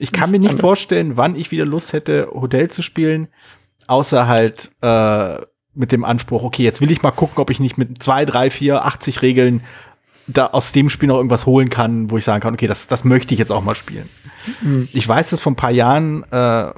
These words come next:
Speaker 1: gar nicht so lange her, gab's eine Neuauflage von dem Spiel. Äh, Hotel Tycoon hieß es dann. Knallbunt.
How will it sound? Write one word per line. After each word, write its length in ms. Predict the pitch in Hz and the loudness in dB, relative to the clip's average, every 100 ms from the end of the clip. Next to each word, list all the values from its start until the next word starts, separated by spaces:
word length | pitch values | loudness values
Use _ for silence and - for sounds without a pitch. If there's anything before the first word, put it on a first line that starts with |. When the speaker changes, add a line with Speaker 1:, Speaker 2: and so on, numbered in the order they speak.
| - - | -18 -8
Speaker 1:
gar 100 | 110 | -6
nicht 120 | 135 | -4
so 80 | 131 | 0
lange 120 | 117 | 2
her, 60 | 117 | 2
gab's 220 | 113 - | 2 2
eine 80 | 113 | 2
Neuauflage 600 | 101 175 165 - 117 117 | 4 4 2 0 0 0
von 140 | - 110 | -2 -4
dem 120 | 110 | -4
Spiel. 380 | - 117 139 165 _ _ _ _ _ _ _ - - | -4 0 0 -2 _ _ _ _ _ _ _ -14 -4
Äh, 140 | 123 | -2
Hotel 340 | 110 127 139 | 2 2 2
Tycoon 440 | 143 131 117 170 175 | 2 0 0 0 0
hieß 180 | 117 113 | 0 -2
es 120 | 98 | -4
dann. 280 | 110 117 160 - - - - - _ _ _ - | -2 -2 -4 -14 -20 -20 -20 -20 _ _ _ -8
Knallbunt. 1040 | - 117 135 202 123 123 165 247 - - | 0 2 4 2 2 2 4 2 -2 -14